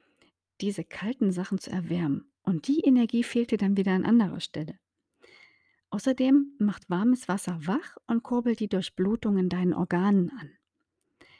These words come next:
Am besten kochst du dir das Wasser am Vorabend schon ab und füllst es in eine Thermoskanne. Und die nimmst du dann einfach mit ans Bett.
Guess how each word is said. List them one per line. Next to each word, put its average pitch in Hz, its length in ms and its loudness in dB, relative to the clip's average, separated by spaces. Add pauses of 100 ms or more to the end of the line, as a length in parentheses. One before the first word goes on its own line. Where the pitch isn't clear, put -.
(360)
Am 190 60 2
besten 285 320 2
kochst - 280 0
du 247 60 6
dir 226 140 2
das 196 260 -4
Wasser 226 320 -4
am 185 140 -2
Vorabend 254 840 0
schon 190 400 -4
ab - 400 -2 (680)
und 226 200 4
füllst 294 320 2
es 247 120 0
in 226 100 2
eine 208 220 0
Thermoskanne. 180 720 -2 (1120)
Und 254 140 8
die 294 80 10
nimmst 285 260 8
du 233 60 2
dann 214 160 0
einfach 180 240 -4
mit 160 220 -8
ans - 180 -4
Bett. - 300 -14